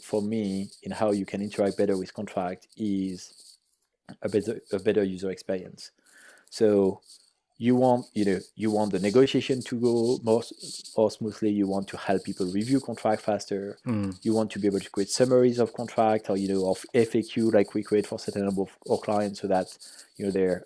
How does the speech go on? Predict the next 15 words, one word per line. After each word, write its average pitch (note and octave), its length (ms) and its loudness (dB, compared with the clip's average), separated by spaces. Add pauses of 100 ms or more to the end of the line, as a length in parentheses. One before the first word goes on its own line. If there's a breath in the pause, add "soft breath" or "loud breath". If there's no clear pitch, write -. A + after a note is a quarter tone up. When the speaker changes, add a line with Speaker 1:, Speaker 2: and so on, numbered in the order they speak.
(120)
Speaker 1:
non-legal G#2+ 800 6
be-, G#2 200 -4 (300)
people G#2 460 4
can G2+ 260 -4
actually F#2+ 500 -6 (380)
get A2 160 4
a G#2+ 80 0
sense G#2+ 360 -2
of - 120 -16
what's G2 200 -2
in G2+ 120 -8
those G#2 260 -8
contracts - 640 -12 (340 soft breath)
very G2+ 220 2
quickly. D3 480 0